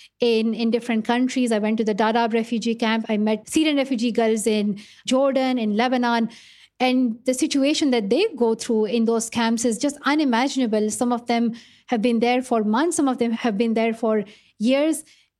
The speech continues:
And it's the constant wait, the wait for when things would change, when they would hear this good news that they can go back home. And I remember, like, one time we were sitting with these groups of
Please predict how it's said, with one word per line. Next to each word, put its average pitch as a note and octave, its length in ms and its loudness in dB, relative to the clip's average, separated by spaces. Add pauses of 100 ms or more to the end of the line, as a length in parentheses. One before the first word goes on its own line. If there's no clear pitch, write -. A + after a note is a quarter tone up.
And C#4 180 0
it's D4 280 -2
the G4 100 -2
constant E4+ 640 0
wait, G3+ 440 -2
the C4 80 -2
wait C4 460 2
for B3 460 2 (920)
when C#4+ 340 2
things C4+ 240 0
would A#3 160 -2
change, G3+ 440 -4
when C#4+ 280 2
they C#4 100 2
would C4+ 160 0
hear B3 220 2
this A#3 220 -2
good A#3+ 240 0
news A#3 280 2
that A3 120 0
they A3 120 2
can A3 180 0
go G#3 160 0
back G3 300 -2
home. G3 340 0 (340)
And A#3 580 2
I B3 460 2 (120)
remember, B3+ 500 2
like, A#3 240 0
one A#3+ 240 2
time A#3+ 220 2
we A#3+ 80 2
were A3+ 140 2
sitting A#3+ 440 0
with A3+ 140 0
these A3 160 0
groups A#3 260 -2
of G#3+ 180 0